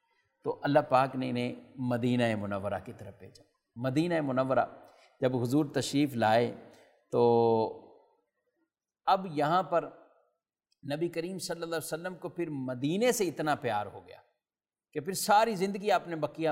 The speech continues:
مدینہ پاک میں گزاری، کہیں سفر کے لیے جاتے، اسی طرح آپ حج کے لیے بھی گئے تو یہ سفر ہوتا، پھر واپسی آ جاتے، یعنی بقیہ آپ نے اپنی پوری زندگی اپنا مسکن اسی کو بنایا۔ سفر میں بھی ہوتے تو مدینے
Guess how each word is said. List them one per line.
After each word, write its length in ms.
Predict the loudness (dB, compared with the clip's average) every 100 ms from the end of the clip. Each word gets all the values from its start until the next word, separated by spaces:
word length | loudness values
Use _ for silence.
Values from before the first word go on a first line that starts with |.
| -2
مدینہ 300 | -2 0 -2 -2
پاک 260 | -4 -6 -12
میں 80 |
گزاری، 320 | -20 -20 -20 _ _
کہیں 180 | -4 -2
سفر 340 | -2 -2 -2 -4
کے 140 | -4
لیے 140 | -6 -6
جاتے، 320 | -8 -10 -18 -20 -16
اسی 220 | -10 -4
طرح 200 | 0 0
آپ 200 | 0 -4 -4
حج 240 | -4 -4 -4
کے 120 | -6
لیے 140 | -4
بھی 180 | -8 -10
گئے 140 | -10 -12 _ _ _ _ _ _ -6
تو 40 |
یہ 160 | 0 2
سفر 320 | 4 4 4
ہوتا، 220 | 4 4
پھر 200 | 2 4
واپسی 380 | 6 6 4 -2
آ 60 | -2
جاتے، 260 | -4 -14 -20 -8
یعنی 260 | -2 0 -2 0
بقیہ 360 | 0 2 4 6
آپ 220 | 6 4
نے 80 | -2
اپنی 220 | -10 -10 -8
پوری 260 | -4 -4
زندگی 420 | -4 -8 -6 -6 -6 -12 _ -16
اپنا 240 | -10 -6
مسکن 380 | -6 -6 -8 -10 -10
اسی 240 | -10 -8
کو 160 | -8 -8
بنایا۔ 320 | -8 -12 -14 _ _ _ _ _
سفر 460 | -2 2 4 4 2
میں 120 | 2
بھی 140 | 2
ہوتے 300 | 4 6 6
تو 120 | 6 4
مدینے 480 | 2 0 0 0